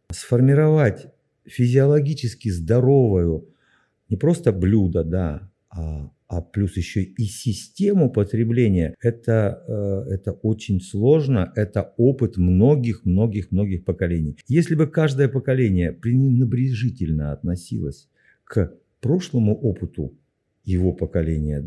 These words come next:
то мы бы, а, сегодня, ну, не были бы нацией. И здесь две тезы, да, то есть вот эта первая теза, а, она такая, что надо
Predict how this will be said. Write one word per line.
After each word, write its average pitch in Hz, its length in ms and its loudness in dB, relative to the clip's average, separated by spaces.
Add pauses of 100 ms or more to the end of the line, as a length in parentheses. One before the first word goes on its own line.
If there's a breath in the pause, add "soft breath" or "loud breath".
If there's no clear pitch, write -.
(120)
то 104 140 0
мы 139 240 4
бы, 120 460 0 (180)
а, 101 340 -2
сегодня, 101 1000 -2
ну, 120 260 -6 (100)
не 120 200 -2
были 98 240 -4
бы 85 480 -4 (260)
нацией. 87 1000 -6 (160)
И 113 80 -4
здесь 143 340 0
две 151 180 2
тезы, 110 340 2
да, 127 200 0
то - 80 -4
есть 92 120 -2
вот 117 120 -2
эта 156 180 2
первая 190 380 4
теза, 156 720 4
а, 92 560 2
она 139 480 0 (120)
такая, 147 260 2
что 101 420 -2 (380)
надо 120 640 0